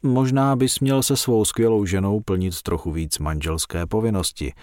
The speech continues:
Udělat si třeba ještě jedno rozkošné dítě. „Žádná rozkošňátka,“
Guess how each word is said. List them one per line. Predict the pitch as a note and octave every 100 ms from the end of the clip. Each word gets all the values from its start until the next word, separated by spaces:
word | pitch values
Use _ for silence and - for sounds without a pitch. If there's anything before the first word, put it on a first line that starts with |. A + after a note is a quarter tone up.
| - - - _
Udělat | - G3+ F3
si | -
třeba | G#2 G2 F2
ještě | D#2+ D2+ -
jedno | D2 C#2+ C#2+
rozkošné | C2+ - C#2+ D#2 F#2
dítě. | B2 - - - - _ _ - - _ _ _ _ _ _ _ _ - - - _ - F#2 F2+ D2 -
„Žádná | F#2+ A#2 C3+ C3 G2+ D#2
rozkošňátka,“ | E2 G#2 - G#2 D#2+ C#2 - - C#2 -